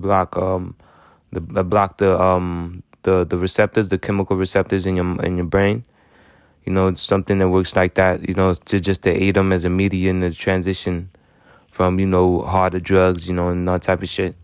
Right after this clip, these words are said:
You know, and then, uh, and, uh, as, in addition, like, like a, a therapeutic therapy in conjunction with it. You know, more like, uh, just pure, uh, coca leaf and, and, and poppy, um, and, and, and poppy, um, poppy plant,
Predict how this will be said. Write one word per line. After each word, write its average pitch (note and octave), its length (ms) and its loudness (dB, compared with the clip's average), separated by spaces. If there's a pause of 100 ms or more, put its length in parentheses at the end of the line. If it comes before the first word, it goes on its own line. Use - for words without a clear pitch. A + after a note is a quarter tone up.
(1040)
You G#2+ 140 0
know, G#2+ 160 4
and G2+ 100 2
then, G2+ 200 2
uh, G2 320 2 (320)
and, G2 280 2
uh, F#2+ 280 2
as, G2+ 240 0
in G#2 180 0
addition, G#2 420 2
like, F#2+ 200 2
like F#2+ 240 2
a, F#2+ 60 6
a F#2 180 4
therapeutic G2+ 680 2 (100)
therapy G2+ 680 0
in F#2 140 -6
conjunction G2+ 480 0
with G#2+ 160 2
it. A2 200 2 (640)
You G2+ 120 -2
know, G2+ 380 4
more G2 180 2
like, F#2+ 240 0
uh, F2+ 200 2
just F#2 280 -6
pure, F#2 640 2
uh, - 40 -10 (240)
coca G#2+ 280 2
leaf G2+ 280 -2
and, E2 280 -6
and, F2 240 -6
and E2 120 -6
poppy, F#2+ 520 -2 (680)
um, F2+ 300 0
and, E2+ 180 -6
and, E2+ 260 -6
and E2 200 -8
poppy, G2 420 0
um, F2+ 600 0
poppy G2 300 -2
plant, F#2+ 440 -4